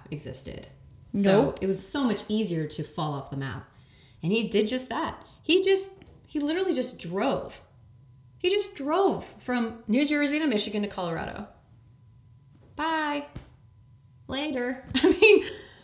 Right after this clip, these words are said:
Speaker 1: and the other thing is his photographs. Okay, so now we have social media. So if you've ever uploaded one photo of you online, you exist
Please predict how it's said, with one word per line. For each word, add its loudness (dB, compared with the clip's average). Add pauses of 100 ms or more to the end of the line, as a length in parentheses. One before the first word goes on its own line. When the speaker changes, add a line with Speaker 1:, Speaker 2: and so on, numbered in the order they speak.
(340)
Speaker 1:
and 0
the 0
other -4
thing -4
is -2
his -2
photographs. -8 (920)
Okay, -2
so 0
now 0
we -2
have -2
social -2
media. -4
So -2
if -10
you've -8
ever 0
uploaded -6
one 0
photo 0
of -4
you -4
online, -2
you 4
exist -4